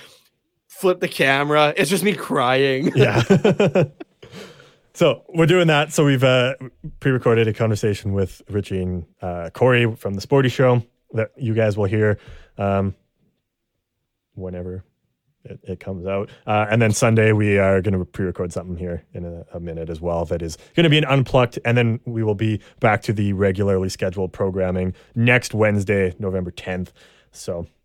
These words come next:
Speaker 2: uh,
Speaker 1: Mm-hmm.
Speaker 2: you guys will get all of your Ducks content. We'll maybe try and talk about all these games, probably only the more recent ones, though, just
Speaker 1: Yeah.
Speaker 2: 'cause that's all that's relevant, unless something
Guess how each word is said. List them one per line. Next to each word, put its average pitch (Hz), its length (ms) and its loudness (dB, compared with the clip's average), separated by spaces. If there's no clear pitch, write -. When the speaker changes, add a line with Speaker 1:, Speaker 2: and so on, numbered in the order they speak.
Speaker 2:
uh, 95 40 -12
Speaker 1:
Mm-hmm. 107 200 -18
Speaker 2:
you - 80 -16
guys 85 180 -14
will 87 160 -18
get 117 180 2
all 120 140 6
of 110 60 0
your 110 100 2
Ducks 104 220 0
content. 101 440 -6
We'll 98 200 -4
maybe 113 280 2
try 139 220 2
and 135 80 0
talk 135 180 2
about 135 140 4
all 139 140 4
these 131 160 0
games, 131 320 0
probably 113 260 0
only 110 180 2
the 101 80 -2
more 104 160 2
recent 98 340 -4
ones, 98 440 -4
though, 98 180 -4
just 95 200 -8
Speaker 1:
Yeah. - 80 -18
Speaker 2:
'cause - 200 -20
that's - 320 -16
all 92 100 -8
that's 92 160 -8
relevant, 92 320 -6
unless 98 180 -8
something 90 320 -12